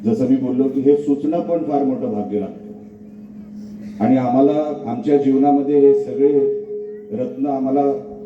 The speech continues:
बघायला मिळाले, त्यांचे अनुभव ऐकायला मिळाले, हे माझ्यासारख्या कार्यकर्त्याचं मी भाग्य समजतो.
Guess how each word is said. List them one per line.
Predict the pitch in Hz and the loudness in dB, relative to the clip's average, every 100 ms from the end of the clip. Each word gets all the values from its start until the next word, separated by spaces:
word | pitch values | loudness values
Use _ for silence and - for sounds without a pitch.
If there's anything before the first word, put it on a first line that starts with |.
| - | -8
बघायला | 220 131 320 320 | -4 0 0 2
मिळाले, | 127 107 95 - - - - - - - - - - - - - - - - - - - | 0 -2 -6 -8 -14 -20 -20 -20 -20 -20 -20 -20 -20 -18 -18 -18 -16 -16 -14 -14 -12 -6
त्यांचे | 120 117 143 | -4 2 2
अनुभव | 127 139 156 131 | 4 2 2 0
ऐकायला | 120 113 160 165 | -2 -2 -2 2
मिळाले, | 143 127 110 104 104 - - - - - - - - - - - - - - - | 2 2 0 -2 -4 -12 -20 -20 -20 -20 -20 -20 -20 -20 -20 -20 -20 -18 -14 0
हे | 135 | 0
माझ्यासारख्या | 117 110 143 143 139 143 147 | 2 2 2 2 0 0 -2
कार्यकर्त्याचं | 127 120 131 131 107 131 131 143 | -2 -4 -4 -6 -6 -6 -4 -2
मी | 139 | -2
भाग्य | 104 104 117 | -4 -6 -6
समजतो. | - 87 - - | -6 -10 -12 -16